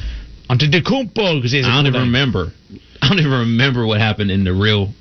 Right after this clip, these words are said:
Speaker 2: regular season, to be perfectly honest.
Speaker 1: All right, uh, four five seven, nine four six four. We're talking N F L preseason a little bit ago. I, I missed the N F L preseason. I, I, w-, I wish we were watching preseason right now because I will take that over no football.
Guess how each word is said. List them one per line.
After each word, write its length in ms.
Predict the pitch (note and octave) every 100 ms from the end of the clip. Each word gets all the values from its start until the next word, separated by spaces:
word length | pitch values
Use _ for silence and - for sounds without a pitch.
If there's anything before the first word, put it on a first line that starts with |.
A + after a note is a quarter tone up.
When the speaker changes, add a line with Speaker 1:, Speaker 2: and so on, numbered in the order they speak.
| -
Speaker 2:
regular 320 | G#2 F2 F2
season, 340 | F2+ F2+ E2 F2+
to 60 |
be 160 | G2 F#2+
perfectly 400 | F#2+ F#2+ D2 F2+
honest. 380 | E2 C#2 - - - - - - - - - - - -
Speaker 1:
All 140 | B2
right, 260 | B2+ G#2 C3
uh, 120 | A#2
four 200 | E3 F3
five 260 | F3 E3+ C3+
seven, 260 | F3 D#3+
nine 220 | D3+ D3
four 180 | B2 C#3
six 260 | A#2+ C3+ -
four. 140 | B2+
We're 80 | B2
talking 300 | D3 C3 C3
N 100 | C3+
F 140 | B2+
L 100 | C3+
preseason 520 | G#2+ C#3 A#2 C3+ A#2+ A#2+
a 40 |
little 180 | A#2 A2+
bit 140 | A#2+
ago. 280 | A2+ A#2+ A2 - - -
I, 200 | A#2+ B2+ -
I 120 | E3
missed 260 | D#3 E3+ -
the 100 | D#3+
N 80 | E3
F 120 | D3
L 120 | E3
preseason. 640 | - E3+ C3+ E3+ D3+ D#3+ -
I, 300 | C3+ D3 B2 -
I, 300 | C3 G#2+ C3
w-, 260 | B2+ C#3 C#3+
I 140 | C#3
wish 260 | D3+ F3 -
we 80 | E3
were 140 | D3+
watching 340 | C#3+ D#3 D#3+
preseason 540 | B2+ D#3+ C#3 E3 C#3 C3+
right 180 | C#3 B2+
now 220 | A2 F2
because 240 | A#2 C#3
I 60 | C#3+
will 100 | C3+
take 220 | F3 E3+
that 160 | E3+ E3
over 180 | D3+
no 160 | D#3 D3+
football. 400 | F3 D#3 G#2